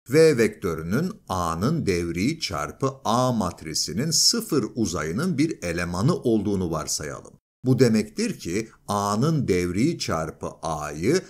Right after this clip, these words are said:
V vektörü ile çarparsak sıfır vektörünü elde ederiz.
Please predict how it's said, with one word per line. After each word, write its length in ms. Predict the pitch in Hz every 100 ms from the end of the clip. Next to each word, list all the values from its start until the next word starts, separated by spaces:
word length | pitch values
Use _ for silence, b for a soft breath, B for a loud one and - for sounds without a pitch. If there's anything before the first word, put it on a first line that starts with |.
| B
V 400 | 107 131 170 165
vektörü 460 | 113 90 - 92 85
ile 260 | 82 80
çarparsak 1080 | 78 107 107 80 80 71 - 143 185 - -
sıfır 560 | - - 254 226 214 190
vektörünü 540 | 139 135 120 113 107
elde 360 | 92 80 73 76
ederiz. 540 | - 67 - - -